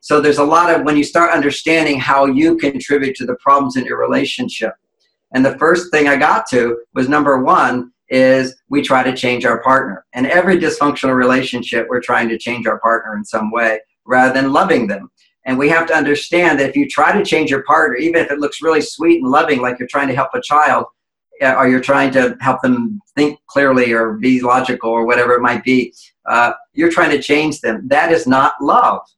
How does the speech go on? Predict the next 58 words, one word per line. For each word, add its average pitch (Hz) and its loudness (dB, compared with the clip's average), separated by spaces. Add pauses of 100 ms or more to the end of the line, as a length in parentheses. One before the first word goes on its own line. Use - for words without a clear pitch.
So - -6
we 160 0
walk 208 2
around 170 2
thinking, 170 0
"I'm 139 0
so 170 2
loving, 160 2
I 131 2
give 151 0
all 151 2
this 143 -2
love," 147 4
but, 127 0 (580)
you 151 0
know, 143 2
men, 180 4
they 160 4
want 165 2
divorce 156 2
when 139 -2
they 135 2
say, 147 -4
"Look, 170 0
I 135 2
do 160 2
all 170 4
these 156 -2
wonderful 165 -2
things 160 -2
for 151 0
her. 147 2
It's 131 -4
never 151 2
enough 151 0
to 143 -2
make 143 2
her 139 2
happy. 135 0
Why 123 2
isn't 120 -4
she 139 -4
happy?" 139 -2 (320)
And 165 -2
I 170 0
said, 185 -2
"'Cause 196 2
you're 208 6
not 226 2
doing 208 4
any 220 2
of 214 2
the 196 0
stuff 185 -2
that 196 -2
makes 180 -2
women 190 2
happy. 220 0